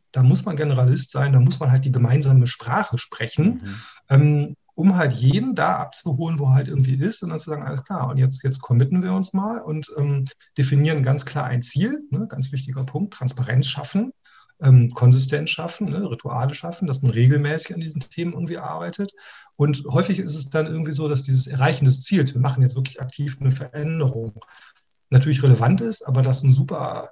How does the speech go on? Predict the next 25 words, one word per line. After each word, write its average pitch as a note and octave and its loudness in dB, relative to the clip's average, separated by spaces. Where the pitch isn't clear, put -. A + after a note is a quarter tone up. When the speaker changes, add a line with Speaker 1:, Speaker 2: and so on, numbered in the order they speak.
Speaker 1:
effektiver C#3 0
Nebeneffekt C#3 -2
auch - -18
so - -6
die C3 0
Kulturveränderung C3 0
innerhalb B2 0
des - -12
Unternehmens A2+ -6
ist. - -18
Ganz C3+ -2
Speaker 2:
Mhm. C3 -4
Speaker 1:
wichtiger C3+ -8
Punkt. - -16
So, - -6
und C3 -2
da C3+ 0
Speaker 2:
Was C3 0
Speaker 1:
kannst - 0
du D#3 -2
dann C3+ -4
auch - -6
wiederum C3+ 6
dann B2+ 8
aufbauen. - -16